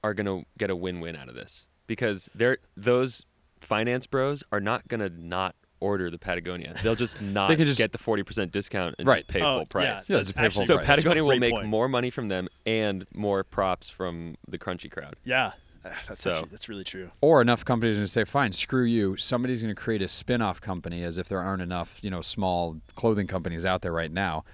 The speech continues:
Speaker 2: that is gonna be directly marketed towards the finance crowd and the vests that they
Speaker 1: I
Speaker 2: need.
Speaker 1: mean, isn't that,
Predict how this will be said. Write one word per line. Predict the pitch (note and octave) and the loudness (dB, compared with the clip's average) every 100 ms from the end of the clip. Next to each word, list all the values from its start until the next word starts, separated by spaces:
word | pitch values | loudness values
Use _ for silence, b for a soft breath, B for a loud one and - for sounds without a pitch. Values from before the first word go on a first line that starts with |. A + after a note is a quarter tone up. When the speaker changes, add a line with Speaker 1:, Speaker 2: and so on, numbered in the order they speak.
| - | -6
Speaker 2:
that | G#2+ | -4
is | F#2+ | -2
gonna | G2 F2 | -4 -4
be | F#2+ | -4
directly | F2 F#2+ F#2+ G#2 | -2 0 0 -2
marketed | F#2 F2+ F#2 E2 | -2 -2 -4 -10
towards | - F#2+ F2 - | -4 -4 -4 -6
the | E2+ | -10
finance | - F#2+ F2 E2 | -6 -4 -4 -6
crowd | - F#2 D#2 D#2 - b - | -4 -4 -2 -6 -12 b -10
and | G#2 | -8
the | F2 | -4
vests | F2+ F2 - | -2 -2 -4
that | F#2 | -6
they | F2+ | -6
Speaker 1:
I | |
Speaker 2:
need. | D#2+ D#2 | -6 -4
Speaker 1:
mean, | G#2 | -4
isn't | G#2 G2+ | -4 -4
that, | F#2+ | -4